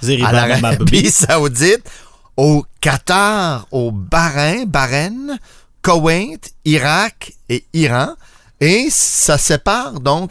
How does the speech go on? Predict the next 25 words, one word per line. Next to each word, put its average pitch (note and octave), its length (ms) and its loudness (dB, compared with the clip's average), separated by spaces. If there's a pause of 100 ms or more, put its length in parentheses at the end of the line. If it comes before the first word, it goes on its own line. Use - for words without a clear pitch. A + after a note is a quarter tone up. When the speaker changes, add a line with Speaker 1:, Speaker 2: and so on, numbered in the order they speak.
(120)
Speaker 2:
essentiellement, G#3 880 0
ça D3 120 -2
touche G3 200 -6
à E3 60 -4
tous - 120 -12
ces - 140 -4
pays-là, C3 340 -2
mais C3+ 100 -2
essentiellement, C3+ 520 -2 (340)
ça - 180 2
sépare D3+ 640 0 (320)
l'Iran C#3 760 0
de A#2+ 120 -2
la A2+ 100 0
péninsule C3 680 0 (140)
arabique. C3 680 -2 (160)
Speaker 1:
Mhm. D#3 640 0
Speaker 2:
L'Iran D3+ 400 0
d'un C3 180 0
bord D3+ 440 -4 (220)
et - 40 -6
la A2+ 120 0
péninsule, A#2+ 480 -2
l'Arabie A2+ 280 -2
Saoudite. A#2 540 -2